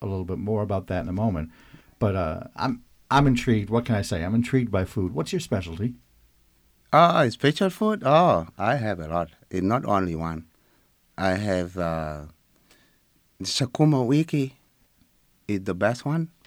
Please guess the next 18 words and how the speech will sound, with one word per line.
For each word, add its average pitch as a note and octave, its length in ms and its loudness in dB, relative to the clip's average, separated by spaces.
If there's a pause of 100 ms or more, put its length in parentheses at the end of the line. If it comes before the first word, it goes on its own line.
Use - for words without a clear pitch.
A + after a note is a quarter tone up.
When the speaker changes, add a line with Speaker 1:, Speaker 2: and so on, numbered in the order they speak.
(460)
Speaker 1:
What G#2 160 -4
is G2 100 2
Speaker 2:
And, G#2 140 2
Speaker 1:
that? - 160 -10 (440)
Speaker 2:
and F#2+ 320 -2
the G2+ 140 0
reason C#3+ 320 4
it's A#2 140 0
the F#2+ 80 -2
best B2 320 -2
one, A#2 280 -6 (800)
everybody A#2 800 0
in F2+ 240 -4
East A#2+ 180 -2
Africa, G2+ 640 -4
even A2 360 0
the F2+ 80 -2
Ethiopian, G#2+ 680 -4